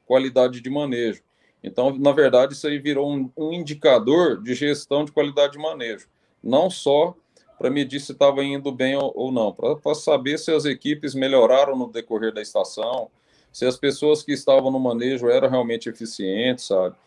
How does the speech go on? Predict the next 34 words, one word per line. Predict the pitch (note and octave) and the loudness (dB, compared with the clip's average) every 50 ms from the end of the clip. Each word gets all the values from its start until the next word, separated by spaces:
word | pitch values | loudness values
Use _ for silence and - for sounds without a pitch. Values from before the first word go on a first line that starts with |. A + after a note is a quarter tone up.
| _ _ - _ _ _ | _ _ -20 _ _ _
Então, | - G#2+ G2+ - B2 B2 | -12 -10 -2 2 2 4
nós | C#3 D3 D3+ D3 - | 4 4 4 2 2
tornamos | - E3+ D#3+ D3+ D3 D3 D3+ D#3 D#3 D#3 D3+ B2+ B2 | 2 4 4 6 6 6 4 4 4 2 -2 -2 -2
isso | C#3 C#3+ D3 D3 - D#3 | -4 -4 -4 -4 -4 -6
um | |
indicador. | D#3 D#3 D3 - - D#3+ D3+ C3+ B2 A#2 A2 F#2+ - _ - - - _ _ _ _ - | -6 -6 -6 -4 -2 -2 -2 -2 -2 -2 -2 -2 -4 _ -16 -20 -20 _ _ _ _ -6
E | A2 A#2+ | -4 0
hoje | C3+ D#3 E3 D#3+ | 0 0 0 0
nós | F3 E3+ E3 | -2 -4 -4
temos | - E3+ E3 E3 D#3+ D#3+ - | -4 -4 -4 -4 -6 -4 0
fazendas | D#3 C3+ A#2 G#2 G2+ B2 C#3 D#3+ F3 E3+ C#3 G#2 E2 - | 2 2 2 2 0 -4 -4 -4 -4 -4 -4 -6 -8 -10
que | - - C3 B2 | -10 -12 -12 -12
têm | - - C#3 C#3 C#3 C#3 C3+ B2+ A2 - - _ _ _ _ | -6 -2 -2 -2 -2 -2 -4 -4 -6 -8 -12 _ _ _ _
cem | - - - D3+ E3 G3 | -12 -2 0 0 0 0
por | F#3 G#3 F#3+ D3+ | 0 0 0 0
cento | - - D3+ D3+ D3 D3 C#3 | 2 0 0 0 0 -2 -2
das, | B2+ B2 A#2+ A2+ G#2+ - - | 2 4 4 4 4 2 -4
dos | - A#2 A2+ A2+ A2 | -10 -8 -8 -4 -2
animais | A#2+ A2 G#2+ G2+ G2+ A2 B2+ D3 D#3 C3 G#2 - - _ _ _ _ _ _ _ _ _ | 0 -2 0 -2 -2 0 0 0 0 -2 -4 -8 -12 _ _ _ _ _ _ _ _ _
que | - A#2 A#2+ A#2+ | -8 -6 -4 -4
saem | A#2+ - - B2 A#2+ A#2+ A#2+ A#2 G#2+ - - | -2 0 4 6 6 6 6 4 2 -2 -4
ou | - A#2+ C3 C3+ C3 | -4 -2 0 0 0
andando | B2+ A#2+ B2+ C3 C3+ | 2 2 2 2 2
ou | C#3 | 0
marchando. | C#3+ C#3+ C#3+ C#3+ - A2+ G2+ F#2+ F2 - - | 0 -2 -2 -2 -4 -6 -6 -6 -8 -10 -12
Já | - G2 A2+ | -4 0 2
eliminamos, | A#2 B2 B2+ B2 B2+ B2+ C3 C3 C3 B2 A#2+ _ _ _ _ _ | 2 2 2 0 0 0 2 2 0 -2 -4 _ _ _ _ _
é, | - G#2+ G#2+ G#2 | -2 -2 -2 -2
todos | - - C3+ C3+ B2+ C3 | -2 -4 -4 -4 -2 -2
os | C3+ | -2
animais | C3 B2+ A#2+ A#2 A#2+ A#2+ B2+ B2 | -2 0 0 2 2 2 0 -2
que | - C3+ | -4 -8
saem | B2 - B2+ B2 B2 | -2 0 0 0 0
correndo. | A#2+ - C3+ A#2+ A2 G2 F2+ - | 0 0 0 0 0 0 -2 -4